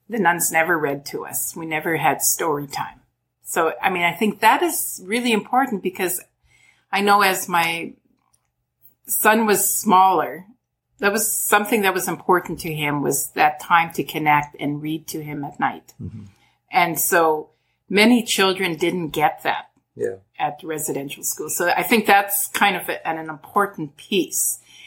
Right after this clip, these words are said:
Speaker 1: We didn't have a normal upbringing in the sense of a family unit and the rituals that went on.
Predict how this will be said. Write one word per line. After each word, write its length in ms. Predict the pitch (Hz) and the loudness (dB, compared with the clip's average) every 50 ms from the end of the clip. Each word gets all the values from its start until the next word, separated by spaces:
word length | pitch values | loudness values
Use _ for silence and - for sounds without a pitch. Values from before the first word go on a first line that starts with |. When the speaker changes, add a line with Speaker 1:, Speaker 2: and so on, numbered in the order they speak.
| - - _ - | -20 -20 _ -10
Speaker 1:
We 140 | 180 185 180 | -6 -4 0
didn't 340 | 185 233 240 233 240 226 | 2 2 4 4 2 -2
have 760 | 208 - - - 190 214 233 240 226 214 208 208 208 - - _ _ _ _ _ _ _ _ _ _ _ _ _ _ - - | -2 -6 -8 -4 0 2 4 6 6 4 4 2 -2 -10 -18 _ _ _ _ _ _ _ _ _ _ _ _ _ _ -4 0
a 80 | - | 2
normal 920 | 180 180 175 175 180 185 196 202 208 202 202 185 180 180 180 - - - _ - | 2 2 2 2 4 6 6 6 6 4 2 2 2 2 0 -4 -6 -6 _ 4
upbringing 760 | - 190 190 - - - 190 180 165 156 156 151 151 147 156 | 4 4 4 2 -2 -2 0 0 0 0 -2 -4 -6 -8 -8
in 200 | - - 165 165 160 | -8 -8 -6 -6 -2
the 60 | 160 | -2
sense 460 | - - - 180 170 170 170 - - | 0 2 2 2 2 2 0 -2 0
of 240 | 165 160 160 - - _ _ - | 0 0 0 -2 -12 _ _ -8
a 60 | 160 | -8
family 540 | - - - - 170 165 165 165 160 160 156 | -6 -4 0 2 4 4 4 2 0 -4 -6
unit 600 | 151 151 156 170 175 170 160 156 143 147 - - 165 - | -6 -2 0 0 0 0 0 -2 -4 -6 -10 -14 -12 -8
and 200 | 160 156 156 151 | -8 -6 -6 -8
the 420 | 147 147 147 151 147 147 139 110 147 | -10 -10 -10 -10 -10 -10 -10 -10 -6
rituals 580 | 156 180 190 185 - - - 170 160 156 - | -2 -2 -2 0 -2 -4 -4 -4 -6 -4 -4
that 180 | - 156 147 - | -2 -2 -2 -4
went 240 | 156 151 147 139 - | -4 -6 -6 -4 0
on. 400 | 165 156 151 143 127 - 190 | 2 4 4 2 2 -2 -6